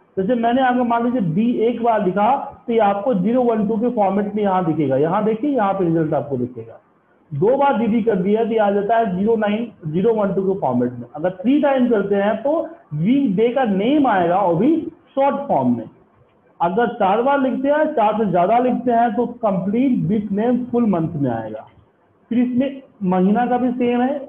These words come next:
वन ज़ीरो वन टू, वन two format में, zero one two format, short में month नेम, full month नेम।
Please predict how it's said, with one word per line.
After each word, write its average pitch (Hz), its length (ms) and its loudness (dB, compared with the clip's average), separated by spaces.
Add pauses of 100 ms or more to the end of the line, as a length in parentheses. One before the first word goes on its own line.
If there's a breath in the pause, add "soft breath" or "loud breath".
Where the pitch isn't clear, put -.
(240)
वन 196 360 0
ज़ीरो 202 180 2
वन 208 220 0
टू, 233 80 -2
वन 196 340 -2
two 240 100 -4
format 214 300 0
में, 208 200 0
zero 175 140 2
one 208 200 0
two 233 100 0
format, 208 440 0 (440)
short 202 260 0
में 233 140 0
month 220 300 0
नेम, 226 280 0 (180)
full 285 160 4
month 220 320 2
नेम। 233 280 -2